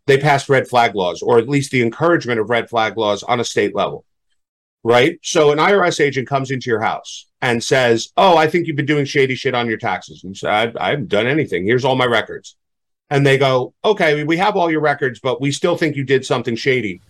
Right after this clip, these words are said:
So we're fining you eighty thousand dollars." And you say, "Well, A, I don't even have eighty thousand dollars, but B, I don't owe you eighty thousand dollars." "Okay, well, then you have to go to tax court,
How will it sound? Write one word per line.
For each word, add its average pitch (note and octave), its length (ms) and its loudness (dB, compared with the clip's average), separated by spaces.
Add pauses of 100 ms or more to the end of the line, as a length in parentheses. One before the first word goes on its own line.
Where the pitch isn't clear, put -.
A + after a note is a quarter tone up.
(240)
So B2+ 640 2
we're D#3+ 280 2
fining D3+ 460 -2
you C3 300 -4
eighty C3+ 240 -2
thousand A#2+ 340 -2
dollars." - 500 -6 (400)
And G#2 80 -8
you G#2 100 -6
say, G#2+ 200 0
"Well, G#2+ 320 -2 (300)
A, C3 180 4
I A#2 80 4
don't A#2 180 2
even F#2+ 120 -4
have A2+ 220 0
eighty F#2+ 180 -2
thousand F#2 340 -6
dollars, F2+ 360 -2 (400)
but A#2 200 2
B, D3 280 4
I C3+ 160 2
don't C#3+ 220 4
owe - 120 6
you D3+ 180 4
eighty G#2 200 0
thousand F2+ 320 -4
dollars." - 400 -8
"Okay, E3 300 4
well, C#3 160 4
then E3 180 4
you E3+ 100 6
have D#3 120 2
to - 80 -18
go D3+ 100 4
to C#3+ 80 4
tax C3+ 340 -2
court, - 320 -12